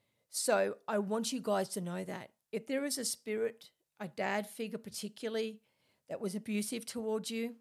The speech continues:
the universe somehow can make it so that you are shielded from them as part of their karma, okay? My guides told me that, and I believe them.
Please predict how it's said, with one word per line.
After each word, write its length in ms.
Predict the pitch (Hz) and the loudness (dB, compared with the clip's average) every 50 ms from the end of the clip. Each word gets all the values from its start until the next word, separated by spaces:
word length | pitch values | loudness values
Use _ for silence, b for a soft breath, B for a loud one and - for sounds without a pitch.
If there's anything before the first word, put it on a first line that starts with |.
| _ _ _ _ _ _ _ _ _ _ _ _ _ _ _ _ _ _ _ _ _ _ _ _ _ _ _ _ _ _ _ - | _ _ _ _ _ _ _ _ _ _ _ _ _ _ _ _ _ _ _ _ _ _ _ _ _ _ _ _ _ _ _ 0
the 280 | 302 254 254 254 247 240 | 4 6 8 8 6 6
universe 760 | 233 233 254 277 285 285 247 269 247 233 233 - - - - | 4 4 4 4 4 6 8 8 8 8 6 2 -2 -4 -6
somehow 580 | - - - - 254 233 233 220 214 220 208 208 | -8 -4 0 2 4 4 4 4 4 4 2 2
can 220 | 214 - 214 208 | 2 0 0 0
make 260 | 202 196 202 196 - 226 | 2 2 0 0 0 -2
it 160 | 202 - - _ _ - - - - | -4 -4 -6 _ _ -20 -16 -6 0
so 160 | - 220 208 | 0 2 2
that 200 | - 220 196 - | 4 2 0 0
you 160 | 226 233 240 | 0 -2 0
are 60 | 233 | 0
shielded 640 | 214 - - - 233 214 208 190 170 180 170 196 202 - _ - | 2 2 0 0 0 -2 -2 -4 -6 -8 -10 -12 -14 -16 _ -6
from 180 | 202 180 180 185 | -4 -4 -2 -2
them 320 | 185 180 180 196 196 208 - _ _ _ 262 | -4 -4 -6 -8 -12 -16 -18 _ _ _ -8
as 120 | 233 214 220 | -8 -8 -6
part 280 | - - 220 202 190 | -4 -2 0 0 0
of 80 | 190 180 | 0 0
their 120 | 196 196 | -2 -4
karma, 460 | 196 - 208 190 175 175 - - 190 - _ _ _ _ _ _ _ _ _ - | -4 -4 -4 -4 -4 -4 -6 -8 -12 -16 _ _ _ _ _ _ _ _ _ -14
okay? 280 | 220 220 226 233 277 349 _ _ _ _ _ _ _ _ _ _ _ _ _ _ _ _ _ _ _ _ _ _ _ _ _ _ _ _ _ _ _ - | -10 -6 -6 -6 -6 -8 _ _ _ _ _ _ _ _ _ _ _ _ _ _ _ _ _ _ _ _ _ _ _ _ _ _ _ _ _ _ _ 0
My 160 | 190 190 240 | 2 4 6
guides 380 | 233 285 277 277 277 269 269 - | 8 8 10 10 8 6 4 2
told 280 | - 247 254 269 277 | 0 2 2 2 4
me 140 | 277 285 277 | 2 2 2
that, 280 | 277 285 285 285 269 - _ _ _ _ _ _ _ - | 2 2 2 2 -2 -6 _ _ _ _ _ _ _ -6
and 120 | - 190 - - _ - | -6 -6 -6 -8 _ 2
I 400 | - 240 233 233 233 247 254 247 240 _ _ - | 4 6 6 6 6 4 2 -2 -6 _ _ -6
believe 520 | 233 220 214 214 208 208 202 190 - - | -4 -4 -2 0 0 0 0 -2 -6 -8
them. 200 | - 190 170 160 | -10 -8 -8 -10